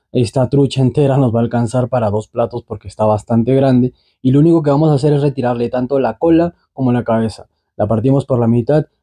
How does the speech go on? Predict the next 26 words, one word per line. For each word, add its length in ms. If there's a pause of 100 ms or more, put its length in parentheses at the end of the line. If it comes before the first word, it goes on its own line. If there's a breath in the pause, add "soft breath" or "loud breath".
la 140
sazonamos 540
con 160
un 100
poquito 320
de 140
sal. 320 (160)
Si 140
ustedes 300
gustan 340
pueden 200
agregarle 400
un 80
poquito 400
de 120
pasta 360
de 100
ajo. 300 (280)
Y 80
ahora 300
en 100
una 200
sartén 480
vamos 340
a 40
añadir 440